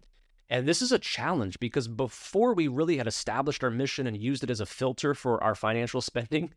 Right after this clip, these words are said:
<laughs> sometimes I would just buy things. I thought what our church needed it, so I was just gonna go get it. It was accessible.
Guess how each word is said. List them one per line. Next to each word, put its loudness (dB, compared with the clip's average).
<laughs> -20
sometimes 0
I 6
would 2
just -2
buy 0
things. -4
I 0
thought 4
what 2
our 2
church 0
needed 2
it, -4
so -2
I 2
was -2
just -6
gonna -2
go 0
get 0
it. 0
It -2
was -4
accessible. -2